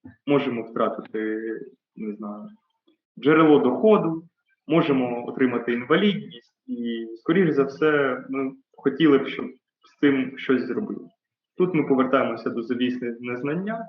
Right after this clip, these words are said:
і розуміємо, що є певна привабливість в тому, щоб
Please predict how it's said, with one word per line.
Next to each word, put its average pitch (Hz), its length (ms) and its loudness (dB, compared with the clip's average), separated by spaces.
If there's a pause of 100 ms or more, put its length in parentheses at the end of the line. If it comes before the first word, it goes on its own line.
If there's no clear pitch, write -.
(320)
і 147 80 4
розуміємо, 139 600 4
що 120 560 -6 (680)
є 127 560 2 (1160)
певна 147 300 4
привабливість 120 760 2
в - 20 -20
тому, 117 240 -6
щоб - 200 -12